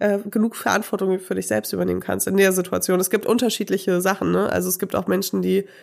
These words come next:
auf jeden Fall suchtkrank sind, aber, ähm,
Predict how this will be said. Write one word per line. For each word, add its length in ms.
auf 120
jeden 120
Fall 160
suchtkrank 480
sind, 340
aber, 540
ähm, 520